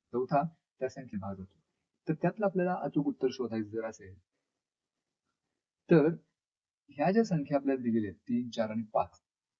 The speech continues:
या सर्व संख्यांनी, म्हणजे या तिन्ही संख्यांनी एका संख्येस भाग जातो. मग ती समजा संख्या एक्स असेल तर ती एक्स संख्या कोणती हे आपल्याला काढायला पाहिजे पहिल्यांदा. तसं जर आपण काढू शकलो तर मग ह्या चारपैकी कोणतं विधान चुकीचं आहे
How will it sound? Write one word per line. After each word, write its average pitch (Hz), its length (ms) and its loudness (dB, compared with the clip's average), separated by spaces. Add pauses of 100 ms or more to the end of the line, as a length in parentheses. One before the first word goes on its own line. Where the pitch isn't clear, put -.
(1120)
या 165 240 4
सर्व 190 360 4
संख्यांनी, 135 460 0
म्हणजे 113 200 2
या 131 80 4
तिन्ही 151 300 0
संख्यांनी 160 500 -2
एका 170 180 0
संख्येस 151 360 -4
भाग 113 160 -6
जातो. 101 320 -14 (380)
मग 117 60 -6
ती 131 120 -6
समजा 131 300 -6
संख्या 127 380 -6
एक्स 156 180 0
असेल 104 220 -8 (460)
तर 165 100 4
ती 165 180 0
एक्स 202 240 2
संख्या 170 300 2
कोणती 156 440 2
हे - 500 -6
आपल्याला 139 260 0
काढायला 110 240 0
पाहिजे 101 220 -6
पहिल्यांदा. 98 400 -8 (720)
तसं 120 220 4
जर 185 160 8
आपण 165 280 4
काढू 143 220 4
शकलो 131 340 0
तर 165 280 6
मग 170 260 6 (100)
ह्या 143 180 -2 (140)
चारपैकी 131 580 -4
कोणतं 120 400 -4
विधान 113 300 -4
चुकीचं - 640 0
आहे 95 100 -4